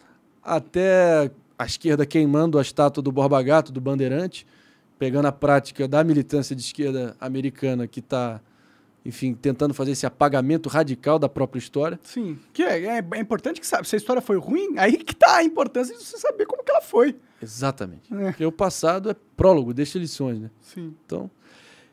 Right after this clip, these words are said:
Speaker 1: aí então eu fa-, eu falo muito disso nesse momento histórico que eu vivi, emendando no meu retorno ao Rio de Janeiro, onde alguns, um ano e, um ano, um ano e meio depois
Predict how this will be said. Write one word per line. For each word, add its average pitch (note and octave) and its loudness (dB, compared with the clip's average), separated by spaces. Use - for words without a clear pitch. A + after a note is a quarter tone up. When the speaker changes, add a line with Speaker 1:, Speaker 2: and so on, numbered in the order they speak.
Speaker 1:
aí F3 6
então C#4+ 4
eu C4 6
fa-, C4 8
eu G3 8
falo A#3+ 6
muito A#3+ 2
disso G3+ -2
nesse G3+ 2
momento F#3 0
histórico E3 2
que E3 -6
eu D#3+ 2
vivi, G3 2
emendando A3+ 2
no A3 -2
meu G#3+ 0
retorno F#3+ -4
ao E3+ 2
Rio G3+ -2
de C3 -6
Janeiro, E3+ 0
onde G3 -4
alguns, G3 -4
um F3+ -6
ano F3 -4
e, E3+ -2
um D#3+ 0
ano, E3 -4
um D3 -4
ano D3 -2
e - 0
meio E3 2
depois D#3 -2